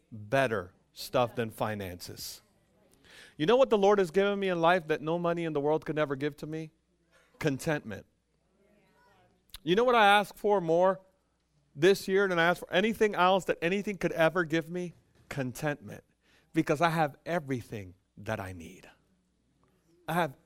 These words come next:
everything that I need to be obedient to God right now. God provides. God provides. The third reason why sometimes we don't give of our resources or we give our energy or commit to things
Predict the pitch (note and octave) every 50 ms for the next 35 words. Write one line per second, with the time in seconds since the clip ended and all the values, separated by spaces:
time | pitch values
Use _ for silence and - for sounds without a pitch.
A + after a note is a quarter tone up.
0 | _ _ - D3+ E3+ F3 D3 D#3 C#3+ B2 - C#3 B2+ B2 B2+ B2+ B2 A#2+ B2 A#2+
1 | A2+ - - B2 A2 A#2+ A#2 A2+ G#2 A#2 A#2 A2 A2 A2 G#2 - - F#2+ G2+ G2+
2 | G2 F#2+ G2 G2 G2 G2 - F#2+ - - - - _ _ _ _ _ _ _ _
3 | _ _ _ _ _ _ _ _ _ _ _ _ _ _ _ _ _ _ _ _
4 | _ _ _ _ _ _ _ _ - C#3+ D#3+ F#3 G#3 G#3+ - - F3+ F3+ E3 F3
5 | F#3 A#3 G#3+ A2 F2+ - - - - - - - _ _ _ _ _ _ _ _
6 | _ _ _ _ _ _ _ _ _ _ _ _ _ _ D3 D3 D#3+ F3+ F#3 -
7 | - F#3 D#3 E3 D3+ C#3 A#2 F2 F2 - - - - _ _ _ _ _ _ _
8 | _ _ _ _ _ _ _ _ _ _ - E3 E3 - A#3 B3 C#4 B3 G#3 G3
9 | F#3+ F#3 F3+ D#3+ - F3+ E3 D#3+ D#3 D3+ D3+ D3+ D3 D3+ C#3+ - _ _ _ _
10 | - - G3+ A3 A3 - A3 G#3 G3+ D#3+ - E3 E3+ D#3+ D3+ C#3+ C3 D#3 F3+ F#3+
11 | F#3+ F#3 E3 D#3 C#3 C3 C#3 E3 G3 G3 - - G3 F#3+ E3+ E3 E3 - D3+ C3+
12 | B2+ A#2+ B2+ D3 F#3+ F#3+ G3 F#3+ E3+ D#3+ D3 - D#3 E3 F3+ F#3 F3+ D#3 D#3+ D3+
13 | B2 A2 G#2 - - C3+ B2 B2+ D3+ F#3+ G#3 G#3 - - D3 B2 - - B2+ C3
14 | C#3 C#3+ C3+ - -